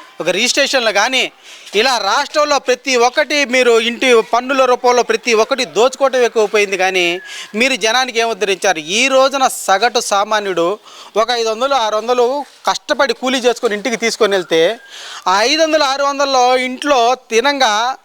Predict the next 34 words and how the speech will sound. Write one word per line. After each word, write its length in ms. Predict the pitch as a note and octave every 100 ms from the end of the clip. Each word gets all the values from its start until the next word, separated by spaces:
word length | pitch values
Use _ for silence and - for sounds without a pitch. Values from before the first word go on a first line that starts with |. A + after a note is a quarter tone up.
| - F#3+
ఆ 160 | G#3+
తన 320 | A3+ A#3 A#3+
సాదర 380 | A3 G#3+ A3+ C4
బాదరాలన్నీ 560 | A#3+ A#3+ A#3 A#3 A#3+ A#3+
పూర్తి 280 | A#3 A#3+ A#3+
చేసుకొని 300 | A#3+ B3+ A#3
మిగిలించుకుంది 680 | G#3+ A#3 A3 A3 G#3 B3
అంతవటికి. 720 | A3 F3 F3+ E3+ D#3 F#3 F3+ C3 _ - - - -
ఈ 160 | G3 F#3+
పన్నుల 500 | - G#3+ C4+ C#4+ C#4
రూపంలో 360 | C4 C4+ C4+ B3+
కట్టుకుంటా 600 | A#3 A#3+ A#3 A3 G3+ F#3 - _ F3+
గత 60 | G3+ B3+
ప్రభుత్వంలో 580 | B3+ B3+ A#3 A#3+ A3+ G#3+
రెండు 200 | G#3 G3+
వందలు, 200 | A3 A3
మూడు 200 | G3+ G3
వందలు 180 | G3
వచ్చిన 220 | F#3 F#3 D#3+
కరెంటు 320 | - F#3+ A3
బిల్లులు 420 | G#3+ G#3 F#3+ F3+
నేడు 280 | F#3 F#3 E3
వెయ్యి 200 | E3 F3+
రూపాయలు, 380 | F#3 G3 F3+ F3
పన్నెండు 300 | E3+ E3 D#3+
వందల 200 | E3+ D#3+
పరిస్థితులు 460 | D#3 D3+ - D3 - _ - - - F3
ఒక 100 | D#3+
సగ-, 260 | F#3 G3
సగటు 260 | G3+ G3+ A3+
సామాన్యుడు 440 | A#3 G#3+ A3 G#3+
కట్టుకునే 360 | G3 F#3+ A3+ G#3+
పరిస్థితేనా 520 | G#3 G3+ A3 A3+ G#3+
అది? 360 | G3 G#3+ G3+